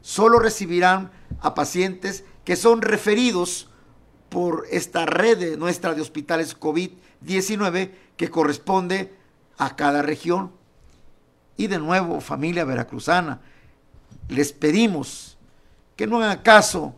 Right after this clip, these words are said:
de esa información falsa, perversa, que nos hace mucho daño y que circula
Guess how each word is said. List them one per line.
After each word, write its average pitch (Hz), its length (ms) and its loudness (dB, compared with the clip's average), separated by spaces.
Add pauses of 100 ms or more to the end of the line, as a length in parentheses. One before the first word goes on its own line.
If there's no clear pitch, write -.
(340)
de 156 140 4
esa 156 520 -2 (1000)
información 160 680 0
falsa, 160 680 4 (300)
perversa, 165 760 2 (800)
que 165 100 0
nos 165 140 2
hace 190 180 2
mucho 208 280 4
daño 190 360 4 (380)
y 156 80 -4
que 175 140 0
circula 151 600 -2